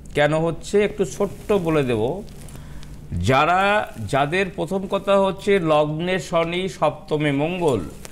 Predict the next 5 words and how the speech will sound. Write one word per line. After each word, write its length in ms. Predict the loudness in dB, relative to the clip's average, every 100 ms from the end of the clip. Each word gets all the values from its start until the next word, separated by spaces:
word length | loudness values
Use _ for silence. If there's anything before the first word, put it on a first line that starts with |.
| -16 -16 -8 2
বা 380 | 4 6 4 0 0
সপ্তমে 600 | 0 0 -6 -4 -2 -2
শনি, 380 | 2 0 2 2
লগ্নে 440 | 2 2 0 0
মঙ্গল 600 | 0 0 2 2 2 0